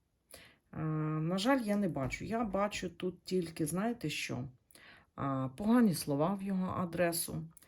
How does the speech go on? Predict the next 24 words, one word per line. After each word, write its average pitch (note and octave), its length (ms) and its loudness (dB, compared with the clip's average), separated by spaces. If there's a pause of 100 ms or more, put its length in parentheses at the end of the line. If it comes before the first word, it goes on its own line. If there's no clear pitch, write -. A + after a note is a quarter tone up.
(160)
зневага. D#3 960 4 (1200)
Е, C#3+ 640 0 (1080)
ну, A3 180 0
не A#3+ 120 4
хочу A3+ 640 -2
сказати, A3 560 2
що F#3 200 -4
будуть, F#3 520 -4
е, F3+ 100 2
обпльовувати, F3 1300 0
але G3 220 -2
чомусь A#3+ 520 -2
в - 40 -6
мене G3 280 0
навіть F#3 380 -2
таке, F3 300 -2
знаєте, F3 480 -2 (720)
дуже A#3+ 520 4 (140)
зневажливе E3+ 1000 0 (120)
до E3 160 -2
нього D#3 280 2
буде D#3 280 -2
тоді D#3+ 360 -2
ставлення. B2 640 -2